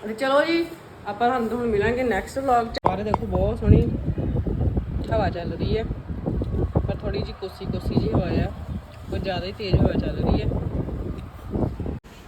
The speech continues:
ਤੇ ਚਲੋ ਜੀ, ਮਿਲਦੇ ਹਾਂ ਹੁਣ ਤੁਹਾਨੂੰ ਆਪਾਂ ਨੈਕਸਟ ਵੀਡੀਓ ਦੇ ਨਾਲ, ਕਿਸੇ ਨੈਕਸਟ ਵਲੌਗ ਦੇ ਨਾਲ। ਤੇ ਹੋਪ ਤੁਸੀਂ ਆਹ ਵਾਲੇ ਵਲੌਗ ਨੂੰ ਵੀ ਇੰਜੋਏ ਕੀਤਾ ਹੋਊਗਾ।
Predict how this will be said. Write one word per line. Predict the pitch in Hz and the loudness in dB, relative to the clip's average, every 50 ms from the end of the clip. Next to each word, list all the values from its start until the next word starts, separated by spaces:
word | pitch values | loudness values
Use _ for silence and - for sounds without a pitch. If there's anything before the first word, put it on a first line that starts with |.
| - - - - - - - - - - - - - | -20 -20 -20 -20 -20 -20 -20 -20 -20 -20 -18 -10 -8
ਤੇ | 269 | -2
ਚਲੋ | 233 302 302 311 330 | 2 4 4 4 4
ਜੀ, | 339 359 | 2 2
ਮਿਲਦੇ | 330 330 302 294 285 262 302 | 4 4 4 4 4 4 4
ਹਾਂ | 320 | 4
ਹੁਣ | 359 320 294 | 4 4 2
ਤੁਹਾਨੂੰ | 285 285 294 277 | 0 0 2 0
ਆਪਾਂ | 254 247 262 262 | 0 0 0 0
ਨੈਕਸਟ | 262 254 240 240 240 - 277 | 0 0 0 0 -2 -6 -8
ਵੀਡੀਓ | 254 277 240 233 285 294 | -6 -6 -6 -4 -6 -4
ਦੇ | 285 294 | -4 -2
ਨਾਲ, | 285 262 254 240 262 | 0 0 0 0 0
ਕਿਸੇ | 247 262 262 269 262 | -4 -6 -6 -4 -4
ਨੈਕਸਟ | 247 233 226 226 - - | -2 -2 -2 -4 -6 -8
ਵਲੌਗ | 262 254 254 247 240 233 233 | -6 -4 -2 0 0 0 0
ਦੇ | - 240 | 0 0
ਨਾਲ। | 247 247 254 247 247 | 0 2 2 2 2
ਤੇ | 247 277 | 0 -2
ਹੋਪ | 254 254 226 233 | -2 0 -2 -2
ਤੁਸੀਂ | 233 240 254 262 240 277 | -2 -6 -6 -6 -4 -2
ਆਹ | 233 214 226 | 0 2 2
ਵਾਲੇ | 247 262 269 277 | 2 2 0 0
ਵਲੌਗ | 247 240 247 233 233 226 | 0 0 2 2 2 2
ਨੂੰ | 220 233 233 | 0 0 0
ਵੀ | 240 | 0
ਇੰਜੋਏ | 247 247 247 226 240 220 208 208 | -2 -2 -2 -2 -2 -2 -2 -4
ਕੀਤਾ | 202 202 214 - - 220 | -6 -8 -8 -4 -2 -2
ਹੋਊਗਾ। | 226 226 214 214 214 247 269 285 285 | 0 0 0 0 2 2 0 0 -2